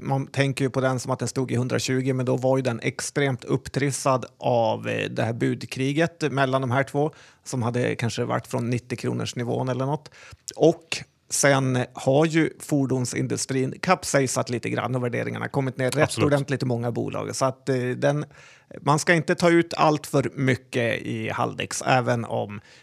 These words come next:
Speaker 1: eh, det är klart bättre att det här händer än att det inte hade hänt.
Speaker 2: Nej, precis. Nej, men så är det väl. I grund och botten så är väl dagens nivå här strax under sextio spänn, eh,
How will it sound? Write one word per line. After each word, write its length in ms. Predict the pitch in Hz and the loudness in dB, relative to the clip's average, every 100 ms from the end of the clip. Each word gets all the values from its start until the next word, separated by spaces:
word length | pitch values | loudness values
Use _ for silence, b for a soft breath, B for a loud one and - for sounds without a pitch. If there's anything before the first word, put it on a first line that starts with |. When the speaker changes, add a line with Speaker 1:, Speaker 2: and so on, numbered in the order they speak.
| _ | _
Speaker 1:
eh, 280 | - 104 - - | -6 -4 -6 -12
det 240 | - 131 - - | 0 0 2 2
är 180 | 123 | 2
klart 320 | 117 127 110 123 | 2 0 0 0
bättre 400 | 123 - 113 - | -2 -2 -8 -6
att 220 | 120 - | -6 -4
det 80 | 113 | 0
här 160 | 123 | 0
händer 300 | 107 113 110 | 0 -4 -6
än 160 | - 117 | -6 -6
att 100 | 110 | -6
det 60 | |
inte 200 | 117 113 | -6 -6
hade 140 | 107 92 | -8 -8
hänt. 240 | - - _ _ - | -12 -20 _ _ -10
Speaker 2:
Nej, 140 | 107 107 | -8 -8
precis. 340 | - 104 - | -10 -12 0
Nej, 80 | 127 | 2
men 100 | 123 | 4
så 80 | 113 | 4
är 40 | |
det 60 | 95 | 2
väl. 160 | 92 | 0
I 40 | 120 | -2
grund 180 | 110 107 | -2 0
och 40 | |
botten 260 | 107 117 101 | 0 -2 -2
så 120 | 110 | 0
är 120 | 104 | 0
väl 260 | 101 98 87 B B B B _ - | 0 -2 -4 B B B B _ -6
dagens 360 | 107 104 - | -4 -4 -4
nivå 220 | 107 101 | -2 0
här 100 | 98 | -2
strax 320 | 92 101 92 104 | -2 -4 -4 -4
under 140 | 95 | -6
sextio 340 | - 101 - | -6 -8 -10
spänn, 360 | 95 104 98 95 | -4 -2 -2 -4
eh, 340 | 95 98 92 | -6 -6 -8